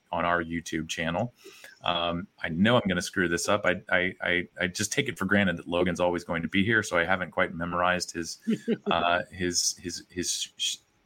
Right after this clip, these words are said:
Speaker 1: speech at the end here. Um, the time zones,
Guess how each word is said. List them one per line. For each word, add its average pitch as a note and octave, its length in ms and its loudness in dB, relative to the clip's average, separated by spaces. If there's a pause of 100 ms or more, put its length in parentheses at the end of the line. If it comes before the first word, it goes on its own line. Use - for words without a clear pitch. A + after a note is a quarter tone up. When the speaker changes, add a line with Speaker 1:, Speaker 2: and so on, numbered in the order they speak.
Speaker 1:
speech - 400 0
at E2 60 -8
the F#2 160 0
end F#2 140 2
here. E2 260 0 (340)
Um, G2 480 4 (440)
the G#2 80 -14
time C#3+ 360 6
zones, C#3 640 2